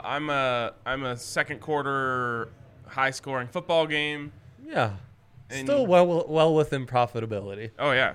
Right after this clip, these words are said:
Speaker 1: Ten, up ten units. Let's keep it rolling today. I mean, look, there's always,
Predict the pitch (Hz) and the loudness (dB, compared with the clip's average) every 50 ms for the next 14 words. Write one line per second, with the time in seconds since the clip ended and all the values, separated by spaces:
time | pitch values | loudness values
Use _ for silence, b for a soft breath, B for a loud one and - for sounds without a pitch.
0 | - - - 139 143 160 - - 160 170 - 214 208 214 214 240 294 247 160 - | -4 -8 -6 -4 -2 -2 -2 -2 -4 -4 -2 -4 -4 -4 -4 -4 -4 -4 -6 -8
1 | - - - - - - - _ _ _ - - 196 190 190 175 180 185 190 180 | -12 -18 -18 -20 -20 -20 -20 _ _ _ -8 -6 -6 -4 -2 0 2 2 2 2
2 | 175 156 175 208 196 160 151 160 160 147 143 B B B B B B B B - | 0 0 0 2 4 4 6 6 4 2 0 B B B B B B B B -12
3 | - 170 156 123 - - - - - - - - - - _ _ _ _ _ _ | -4 -2 -2 -2 -2 -6 -18 -20 -20 -20 -20 -20 -20 -20 _ _ _ _ _ _
4 | _ _ _ _ _ - - 160 165 143 - - 170 208 226 220 226 233 196 180 | _ _ _ _ _ -2 0 0 0 2 2 4 6 6 8 6 6 6 6 4
5 | 175 160 156 151 143 135 127 - - - - - | 4 4 4 2 0 -2 -6 -8 -12 -12 -14 -16